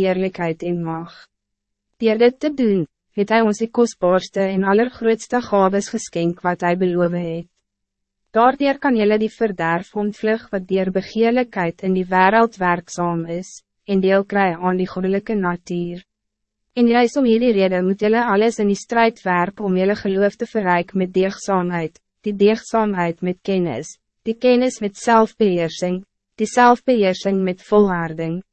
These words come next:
die volharding met godsvrug, die godsvrug met liefde onder mekaar en die liefde onder mekaar met liefde vir alle mense. As julle dit alles besit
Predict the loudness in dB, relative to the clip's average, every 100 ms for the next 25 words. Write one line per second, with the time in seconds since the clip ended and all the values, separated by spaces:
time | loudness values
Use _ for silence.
0 | -8 -6 0 2 2 2 0 0 0 0
1 | -2 -4 -4 -4 -8 -10 -8 -8 -10 _
2 | _ -8 -4 0 0 0 -4 -4 -4 -4
3 | -6 -2 -2 0 0 0 0 0 -2 -4
4 | -2 -2 -2 -2 -2 0 0 -2 0 0
5 | 2 0 0 -4 -2 -2 -2 -4 -2 -2
6 | 0 -4 -2 -2 0 0 0 0 -2 -6
7 | -10 -14 -16 _ _ _ _ _ _ -6
8 | -4 2 2 4 2 2 0 0 -2 -6
9 | -6 -8